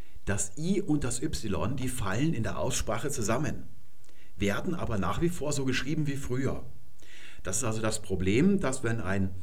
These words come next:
Kind Neugriechisch als Muttersprache hat und das lernt in der Schule schreiben, dann muss der Lehrer ihm erklären, warum dieses Wort mit einem Iota geschrieben wird und das andere mit einem Y.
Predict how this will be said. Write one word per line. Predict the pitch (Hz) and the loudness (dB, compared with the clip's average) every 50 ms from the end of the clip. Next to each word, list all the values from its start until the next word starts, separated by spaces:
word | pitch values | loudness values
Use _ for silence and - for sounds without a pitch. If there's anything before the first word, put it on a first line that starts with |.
| - - - | -2 -2 0
Kind | - 156 180 185 175 | 2 2 2 2 2
Neugriechisch | 120 113 107 139 151 - 160 156 143 147 131 | 0 0 2 0 2 0 0 0 0 0 0
als | 123 113 - 131 | -2 -2 0 2
Muttersprache | 160 208 - 190 165 - - - 87 78 85 92 85 85 | 2 2 2 2 2 0 0 -2 -2 -2 -2 -2 0 0
hat | 87 - - - - - - - - - | 0 -2 -2 -2 -4 -4 -4 -4 -4 -2
und | - 120 123 123 120 | 0 0 0 0 0
das | 120 113 110 - | 0 0 0 0
lernt | 104 101 101 - 170 - | 2 2 2 2 2 0
in | - 113 | 0 0
der | 110 101 | 0 0
Schule | - - 165 135 123 107 | 0 0 0 0 0 0
schreiben, | - - 87 80 90 - - 95 95 143 - - - - - | 0 0 0 -2 0 0 2 2 2 2 0 -2 -2 -2 -2
dann | - 104 104 104 | 0 0 0 2
muss | 113 117 - | 0 0 2
der | 107 98 | 2 2
Lehrer | 98 98 107 123 143 135 | 2 2 2 2 0 0
ihm | 127 120 | 0 0
erklären, | 110 110 - - 95 92 113 160 160 - - - - - | 0 0 0 0 0 2 2 0 0 0 -2 -4 -2 -2
warum | - 107 127 123 | -2 0 0 0
dieses | 117 143 - 151 139 135 120 | 0 0 0 0 0 0 0
Wort | 117 120 120 | 0 0 0
mit | 123 127 - - | 0 0 0 0
einem | 101 107 107 101 | 0 0 0 0
Iota | 101 - 98 107 131 139 151 151 | 0 0 2 2 2 2 0 0
geschrieben | 139 147 143 - 147 151 151 147 | 0 -2 -2 -2 -2 -2 -2 0
wird | 147 151 151 - | 0 0 0 0
und | - 110 117 | 0 -2 -2
das | 107 - - | -2 -2 0
andere | 101 117 120 120 | 0 0 0 0
mit | 120 120 - - | 0 0 0 0
einem | 101 110 110 107 107 | 0 0 0 0 0
Y. | 113 104 - - - 190 165 113 82 80 82 | 0 0 0 0 0 0 0 0 0 0 0